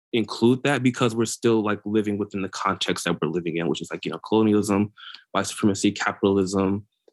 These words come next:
And so, like, the big point of my talk is to, like, see and int-, like, think about ways of living that's been done before colonialism, or also, like, before the, um,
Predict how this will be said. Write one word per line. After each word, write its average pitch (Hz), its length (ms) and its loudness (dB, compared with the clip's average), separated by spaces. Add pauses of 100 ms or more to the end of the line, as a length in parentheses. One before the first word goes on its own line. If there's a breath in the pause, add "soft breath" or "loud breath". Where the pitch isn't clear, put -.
(140)
And 123 80 4
so, 135 120 2
like, 117 140 0 (120)
the 131 100 4
big 143 360 2 (840)
point 135 180 4
of 123 120 2
my 107 180 2
talk 117 560 -2
is 120 160 0
to, - 280 2
like, 104 240 -2
see 120 680 2 (400)
and 110 160 0
int-, 127 320 -2 (140)
like, 120 240 0
think 165 180 4
about 113 440 2 (280)
ways 120 440 2
of 113 180 -2
living 110 360 0
that's 110 160 -4
been 107 200 -2
done 104 260 -2
before 101 500 -2
colonialism, 127 720 0 (420 soft breath)
or 110 240 2
also, 101 360 -2
like, 95 140 0
before 98 400 0
the, 98 260 -2
um, 87 380 -8